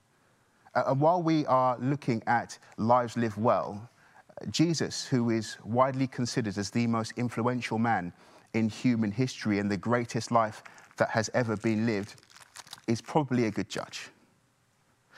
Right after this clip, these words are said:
Uh, so we see four things in this parable. We see responsibility, we see reaction,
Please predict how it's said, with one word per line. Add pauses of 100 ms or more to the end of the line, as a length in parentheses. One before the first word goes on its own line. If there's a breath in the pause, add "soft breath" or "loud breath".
(160 loud breath)
Uh,
so
we
see
four
things
in
this
parable. (600 soft breath)
We
see
responsibility, (240 soft breath)
we
see
reaction,